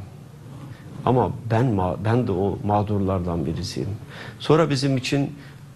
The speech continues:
bir af kanunu çıkardılar tekrar dönmek için. Kabul etmedim. Ben suç işlemedim ki beni affediyorsunuz dedim.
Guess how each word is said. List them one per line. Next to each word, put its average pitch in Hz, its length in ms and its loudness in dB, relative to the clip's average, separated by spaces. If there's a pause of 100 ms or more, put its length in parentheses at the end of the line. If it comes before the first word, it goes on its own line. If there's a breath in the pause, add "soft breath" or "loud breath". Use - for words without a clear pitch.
(300)
bir 143 240 4
af 147 240 4
kanunu 98 320 2
çıkardılar 95 560 2
tekrar 101 440 2
dönmek 92 360 2
için. 139 300 0 (480 loud breath)
Kabul 147 320 4
etmedim. 135 440 0 (180)
Ben 113 100 4
suç 120 300 -4
işlemedim 139 540 0
ki 104 160 -2
beni 98 180 2
affediyorsunuz 87 840 -4
dedim. - 300 -12